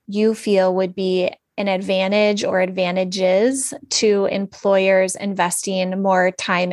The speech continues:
energy, and money towards, um, childcare services for their employees?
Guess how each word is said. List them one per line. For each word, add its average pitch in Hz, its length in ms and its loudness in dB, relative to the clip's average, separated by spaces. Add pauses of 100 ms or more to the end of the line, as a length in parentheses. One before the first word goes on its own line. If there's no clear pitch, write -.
energy, 185 640 -2
and 185 340 -4
money 190 460 -2 (420)
towards, 185 640 0
um, 175 400 -4
childcare 180 580 0
services 196 640 0
for 175 200 0
their 170 180 0
employees? 185 800 -2